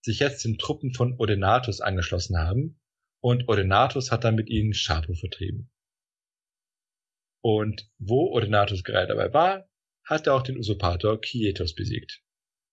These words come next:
Denn wie gesagt, wir sind ja in der Zeit der Soldatenkaiser, wo es besonders viele Usurpationsversuche gab. Als Dank dafür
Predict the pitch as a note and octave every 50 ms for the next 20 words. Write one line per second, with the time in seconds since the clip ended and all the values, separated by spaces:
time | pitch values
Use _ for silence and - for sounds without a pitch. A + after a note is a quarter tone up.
0 | _ _ _ _ _ _ _ _ _ _ _ - - F#2+ F2+ F2+ F2+ F#2 F2 G2+
1 | B2 E3 - - - G2+ F#2+ F#2+ G#2+ G#2+ G#2 - - - - F2+ - - G2 F#2+
2 | F#2+ - C#3 F3 F#3 - D#3+ - D3+ C#3 C3+ C3+ C#3+ C#3 C#3 C#3 - _ _ _
3 | _ _ _ _ - C3 B2+ B2+ - - - B2+ A#2 - G#2 G2+ G#2+ G#2+ - -
4 | G#2 G2 A2 A2 G#2 - F#2 - F2 - F2 - - - F2 - - - F#2 -
5 | - - - - - - _ _ _ _ _ _ _ _ _ _ _ _ _ _
6 | _ _ _ _ _ _ _ _ _ _ _ _ _ _ _ _ _ _ _ _
7 | _ _ _ _ _ _ _ _ - - G2 G2 - - D3+ F#3 A3+ A3 - B2
8 | - - - A#2+ D3 F3 G3 -